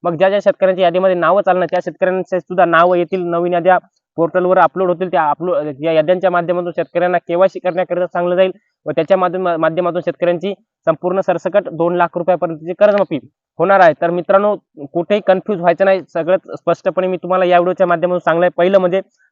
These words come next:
छत्रपती शिवाजी महाराज कर्जमुक्ती योजना दोन हजार सतराची योजना, या योजनेच्या माध्यमातून, या योजनेच्या माध्यमातून शेतकऱ्यांची दीड लाख रुपयापर्यंतची कर्जमाफी होणार,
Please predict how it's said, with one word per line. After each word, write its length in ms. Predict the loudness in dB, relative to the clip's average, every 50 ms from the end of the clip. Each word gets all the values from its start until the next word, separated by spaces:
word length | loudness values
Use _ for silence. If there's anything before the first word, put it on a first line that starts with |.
| _ -4
छत्रपती 440 | -2 0 -2 -2 0 0 -2 -2 -4
शिवाजी 320 | -2 2 2 2 2 2
महाराज 240 | 2 2 4 2 2 2
कर्जमुक्ती 420 | 0 -2 0 0 -2 -4 -4 -2 -2
योजना 240 | -2 0 0 0 0
दोन 180 | 2 0 0
हजार 160 | 2 2 2
सतराची 440 | 2 2 0 2 4 4 2 4 2
योजना, 240 | 0 0 0 -2 -4 -4 _ _ _ _ _ -2
या 100 | 0 2
योजनेच्या 420 | 2 2 2 0 0 2 2 2
माध्यमातून, 480 | 4 4 2 4 4 2 2 2 0 -4 -10 _ _ _ _ _ _ _ _ _ _ _ _ _ _ -6 0
या 140 | 2 4 4
योजनेच्या 420 | 4 4 2 0 0 0 0 2
माध्यमातून 400 | 2 2 2 0 0 -2 -2 -2 -4
शेतकऱ्यांची 440 | -4 -6 -4 -2 -2 0 0 -2 -2
दीड 200 | -4 -4 -2 0
लाख 140 | 2 2 2 2 0
रुपयापर्यंतची 600 | -2 -2 -2 -2 0 -2 -4 -4 -4 -6 -8 -4
कर्जमाफी 640 | -2 -2 -2 -2 -2 -2 -2 0 0 -2 -2 -2
होणार, 260 | -2 0 2 2 2